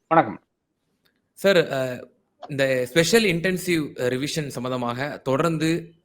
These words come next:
Speaker 2: அஹ், ராகுல் காந்தி அவர்கள் மற்றும் எதிர்க்கட்சிகள் தொடர்ந்து இந்த முறைகேடு சம்பந்தமாக விமர்சனங்களை முன் வச்சிருந்தாங்க. அதை தொடர்ந்து நேற்றைய தினம் காங்கிரசினுடைய டெல்லி தலைமையகத்துல திரு ராகுல் காந்தி அவர்கள் அடு-, அடுக்கடுக்கான குற்றச்சாட்டுகளை வந்து பிரஸ் கான்ஃபரன்ஸ்ல முன் வச்சாரு.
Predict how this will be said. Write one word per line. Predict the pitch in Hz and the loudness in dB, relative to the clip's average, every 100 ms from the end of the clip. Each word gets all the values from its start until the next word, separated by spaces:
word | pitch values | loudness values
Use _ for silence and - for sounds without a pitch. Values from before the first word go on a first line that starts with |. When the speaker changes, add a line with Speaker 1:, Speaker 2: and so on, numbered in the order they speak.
| - | -8
Speaker 2:
அஹ், | 123 117 110 113 | -6 -6 -6 0
ராகுல் | 180 147 165 | 4 4 2
காந்தி | 131 131 127 | 0 -2 0
அவர்கள் | 123 120 123 123 - | -2 -2 -4 -6 -8
மற்றும் | 123 120 120 | -10 -6 -6
எதிர்க்கட்சிகள் | 117 120 143 127 - 120 127 - - _ _ | -6 -6 -6 -6 -6 -6 -6 -10 -20 _ _
தொடர்ந்து | - 131 147 147 | -4 -2 -2 -2
இந்த | 139 120 | -4 -4
முறைகேடு | 113 139 165 151 135 | -2 0 2 0 0
சம்பந்தமாக | 123 117 117 120 127 123 | -4 -6 -6 -6 -4 -4
விமர்சனங்களை | 113 131 135 127 120 107 | -4 -6 -6 -6 -6 -6
முன் | 123 127 | -8 -8
வச்சிருந்தாங்க. | 120 110 110 120 - _ _ - | -8 -10 -8 -10 -10 _ _ -6
அதை | 135 | 0
தொடர்ந்து | 165 208 175 | 2 2 4
நேற்றைய | 156 180 170 | 4 4 2
தினம் | 175 170 123 - _ 139 | 2 2 -2 -8 _ 0
காங்கிரசினுடைய | 175 185 160 147 135 127 117 110 107 | 2 0 -2 0 2 2 -2 -6 -4
டெல்லி | 139 165 | -2 0
தலைமையகத்துல | 165 135 143 131 120 131 143 - _ _ _ _ | 2 2 4 6 6 6 2 -4 _ _ _ _
திரு | - | 2
ராகுல் | 139 160 165 | 4 6 4
காந்தி | 143 135 | 2 0
அவர்கள் | 131 123 131 156 123 98 - _ - | 0 0 2 0 0 -6 -14 _ -4
அடு-, | 135 143 | -2 -2
அடுக்கடுக்கான | 139 165 170 160 143 | -4 -2 -2 0 -2
குற்றச்சாட்டுகளை | 131 - 165 131 127 123 | -2 -2 -2 0 0 -2
வந்து | 117 127 135 | -2 -4 -4
பிரஸ் | 123 127 151 | -4 -6 -6
கான்ஃபரன்ஸ்ல | 131 127 120 120 | -6 -6 -8 -8
முன் | 120 127 | -8 -10
வச்சாரு. | 123 117 | -6 -4